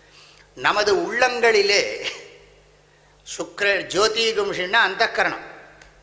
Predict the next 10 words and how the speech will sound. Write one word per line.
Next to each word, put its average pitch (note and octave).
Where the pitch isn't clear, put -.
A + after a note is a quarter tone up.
அதாவது F#3
பிரகாசமா G3+
இருக்கிற F#3+
இந்த E3+
நம்முடைய D3+
உள்ளம், E3
புத்தி, D#3
இதுல F3+
சுக்ரேண A#3
பிரவிஷ்டா, D3